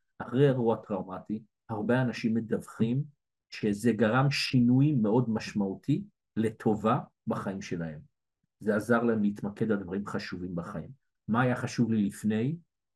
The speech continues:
ומה באמת יותר חשוב אצלי? מה היה חשוב לי לפני ב-, בזוגיות שלי,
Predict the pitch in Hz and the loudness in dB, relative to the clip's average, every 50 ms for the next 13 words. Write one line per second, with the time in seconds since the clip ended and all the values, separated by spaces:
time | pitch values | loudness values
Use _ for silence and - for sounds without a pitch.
0 | _ - 104 101 107 127 147 147 135 120 107 110 104 101 98 90 - 101 95 - | _ -6 -4 0 2 4 4 4 4 4 4 2 0 -2 -4 -6 -4 -4 -6 -6
1 | - 90 - - - 87 82 76 - _ _ _ _ _ _ _ _ _ - - | -8 -12 -14 -10 -10 -10 -10 -12 -16 _ _ _ _ _ _ _ _ _ -10 -10
2 | 90 - - - - 110 107 98 87 - - _ _ _ _ _ _ _ _ - | -8 -8 -8 -2 0 2 2 2 0 -2 -10 _ _ _ _ _ _ _ _ -12
3 | - 107 113 123 135 135 135 135 135 - 131 - - 135 123 120 120 117 110 107 | -6 0 4 4 6 6 6 4 4 2 0 0 2 2 4 4 4 4 4 2
4 | 104 - - 120 123 123 127 127 135 151 147 - _ _ _ _ _ _ _ - | 0 0 0 2 4 4 6 4 4 2 0 -6 _ _ _ _ _ _ _ -4
5 | 95 110 104 - 107 117 113 120 143 - 113 123 131 147 143 - - 160 160 170 | 0 0 0 2 2 0 4 6 4 6 8 8 8 8 6 6 4 4 6 6
6 | 180 196 202 | 4 2 0